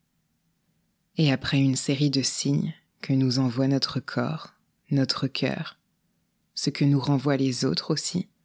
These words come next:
et Dieu bien sûr, on décide de ne plus tenir. Et alors on lâche. Et c'est là que commence la guérison.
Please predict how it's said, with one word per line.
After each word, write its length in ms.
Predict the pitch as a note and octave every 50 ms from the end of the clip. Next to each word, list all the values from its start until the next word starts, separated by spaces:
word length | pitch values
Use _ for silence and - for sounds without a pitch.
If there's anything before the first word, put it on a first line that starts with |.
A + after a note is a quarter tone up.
| _ _ _ _ _ _ _ _ _ _ _
et 240 | - C3 B2+ B2 B2
Dieu 360 | A#2 - - - C3+ C3 - - -
bien 160 | D#3 C#3+ C3
sûr, 440 | - - - - - D3 - - - _ _ _ _ _ _ _ _ _ _ _ _ _ _ _ _ _ _ _ _ _ -
on 120 | D3+ C3+
décide 420 | C3 C3+ C3 - - - D3 D3
de 120 | D3 - C3
ne 140 | B2+ B2 B2
plus 360 | - - - - D3 C#3+ C3+
tenir. 400 | - - B2+ A#2+ A#2+ A#2+ A2 - - - - - _ _ _ _ _ _ _ _ _ _ _ _ - - - - - - - - - - - - - - - - - - - - - - _ _ _ D3+
Et 80 | C#3+
alors 360 | C3 B2 B2 C3 C3 B2+ - C#3
on 100 | B2+ A#2+
lâche. 560 | A#2 - - - - - - - - - - - _ - - - - - - - - - - - - - - - - - - - - - - - - - - - - - - - - - - - _ _ - _ - - - _ _ -
Et 100 | E3+ C#3+
c'est 160 | - - C#3+
là 160 | C3 C3 C#3
que 120 | - - - -
commence 460 | - - C3+ C3 C3 C#3+ - - -
la 100 | C3 B2+
guérison. 520 | B2 C3+ C3 C3 C3 C3+ C3 - - -